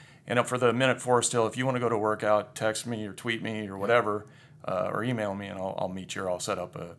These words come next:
Speaker 1: I'll s-, I'll make sure somebody's there
Speaker 2: Yeah.
Speaker 1: for that first time you go to a workout.
Speaker 2: That's great. Give them the F three, uh, website again.
Speaker 1: Just F three Nation. Uh, you can ju-, like I said, there's a big map. You just type in your zip code, and it'll show all the
Speaker 2: Yeah.
Speaker 1: workouts and the schedule that's available to you.
Speaker 2: Yeah.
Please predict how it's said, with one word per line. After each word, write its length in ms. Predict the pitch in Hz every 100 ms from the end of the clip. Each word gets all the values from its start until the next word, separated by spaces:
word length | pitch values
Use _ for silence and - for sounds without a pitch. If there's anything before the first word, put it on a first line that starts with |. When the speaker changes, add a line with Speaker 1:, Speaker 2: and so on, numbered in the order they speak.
| -
Speaker 1:
I'll 80 | 95
s-, 160 | - -
I'll 80 | 101
make 140 | 95
sure 160 | - 92
somebody's 300 | 92 90 87
there 80 | -
Speaker 2:
Yeah. 60 |
Speaker 1:
for 60 | 98
that 140 | 92
first 220 | 95 90
time 140 | 92 87
you 60 |
go 80 | 87
to 60 | 87
a 40 |
workout. 420 | 87 139 92 101 -
Speaker 2:
That's 160 | 113 104
great. 200 | - 92
Give 100 | 120
them 80 | 123
the 100 | 110
F 120 | 107 -
three, 260 | 117 113 117 -
uh, 100 | 117 107
website 320 | 107 127 120
again. 240 | 120 123 - -
Speaker 1:
Just 200 | 127 143
F 140 | 147
three 140 | 147 151
Nation. 640 | 143 139 165 165 160 147
Uh, 180 | 113 104
you 180 | 104 107
can 160 | 110
ju-, 120 | 110 113
like 160 | 98 101
I 40 |
said, 160 | - 95
there's 160 | 95
a 20 | 98
big 180 | 110
map. 360 | 104 110 107 - -
You 80 | - 98
just 180 | 104
type 220 | 113 101 104
in 40 |
your 120 | 101
zip 200 | 92 95
code, 280 | - 101 101
and 100 | 98
it'll 100 | 87
show 200 | - 98
all 80 | 92
the 80 | 92
Speaker 2:
Yeah. 60 |
Speaker 1:
workouts 400 | 92 - 92 87
and 60 | 92
the 60 |
schedule 360 | 85 - 90 90
that's 140 | 90 95
available 360 | 87 82 82
to 120 | -
you. 80 | -
Speaker 2:
Yeah. 100 | -